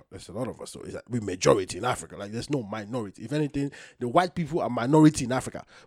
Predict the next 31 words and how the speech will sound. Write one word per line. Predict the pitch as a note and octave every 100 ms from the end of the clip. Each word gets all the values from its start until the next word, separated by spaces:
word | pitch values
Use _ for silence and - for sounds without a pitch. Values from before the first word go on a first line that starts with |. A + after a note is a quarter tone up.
| A2+
But | C3+ - _ _ _
that's | A#3 C4
a |
different | E3+ F3 E3+
conversation | D#3 C#3 D3+ C#3+
for | C3+ B2
another | B2
day, | A#2+ A2
'cause | C3+ C3
we |
treat | C#3 F3+ F3+
them | C#3
like | B2 A2
the | A2
major. | B2 - - _
But | B2+ C3
that's | E3+ F3+
a |
different | C#3 C#3 A#2
conversation. | G2 - G2 - - - - -
But | C3
here, | B2 A#3 D#3+ F3 - _ -
where | C#3+ D3
we | C3+
are, | F3+ B2+ B2+ D3+ _ _ _
we | - B2+ D#3 C#3+
are | B2+
minority. | B2 A#2+ B2 A#2 F2 - - _ _ _ _ -
And | D3+ C#3 C3 _ _ _ _ -
I | G3
think, | - - G#3 G3 -